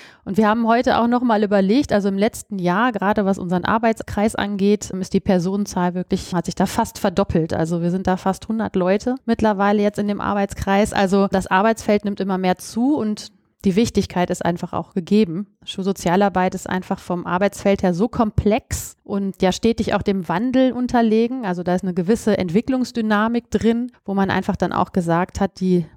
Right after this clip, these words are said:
Menschen, die KollegInnen, die vor Ort an den Schulen arbeiten, brauchen da Unterstützung, fachlich und auch steuernd.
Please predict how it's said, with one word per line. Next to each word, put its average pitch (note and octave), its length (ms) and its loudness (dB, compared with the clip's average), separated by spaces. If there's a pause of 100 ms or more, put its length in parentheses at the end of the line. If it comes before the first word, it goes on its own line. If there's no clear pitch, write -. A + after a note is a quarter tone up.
(120)
Menschen, G3 540 -2
die F3 80 -2
KollegInnen, G#3 640 0
die F#3+ 120 0
vor - 220 -4
Ort F#3+ 320 0
an F3+ 100 2
den F#3 120 0
Schulen G#3+ 320 0
arbeiten, F#3+ 420 0
brauchen F3 300 0
da F3 100 0
Unterstützung, G#3 720 -4
fachlich B3 720 0
und F#3+ 260 -6
auch - 180 -2
steuernd. D#3 600 -4